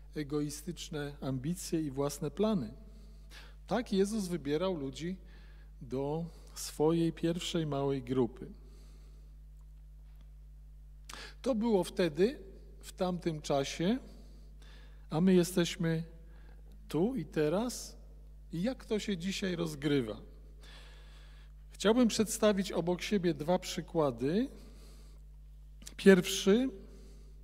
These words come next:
jest pewna ni-, inicjatywa w Polsce, e, która w swojej metodzie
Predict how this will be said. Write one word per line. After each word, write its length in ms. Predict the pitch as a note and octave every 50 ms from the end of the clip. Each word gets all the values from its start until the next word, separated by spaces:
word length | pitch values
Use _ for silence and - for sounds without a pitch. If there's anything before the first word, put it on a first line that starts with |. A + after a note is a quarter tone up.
| - - - - - - - - - - - - - - - - -
jest 200 | G3 C4+ B3+ -
pewna 300 | - A#3 G3+ F3+ G3 G3
ni-, 340 | G3 F#3 F#3 G#3+ G4+ A#4 C4
inicjatywa 760 | F#3+ G3 G3 F#3+ F3+ - - E3+ E3 E3+ - G#3 F3+ F3+ E3
w 80 | D3+ -
Polsce, 800 | - - E3+ D#3+ D3+ - - - - - D#3+ E3+ G3+ A#3+ C4+ C4+ - - - - - - -
e, 180 | - C#3+ C#3+ C#3+
która 380 | - - - F#3+ F3+ F3+ F3
w 60 | F3
swojej 420 | - - - - F3 E3+ E3 E3 E3
metodzie 800 | E3 D#3+ E3 E3+ E3 - A#3+ A#3+ A3 D3 C3 C#3+ D#3 F3+ A#3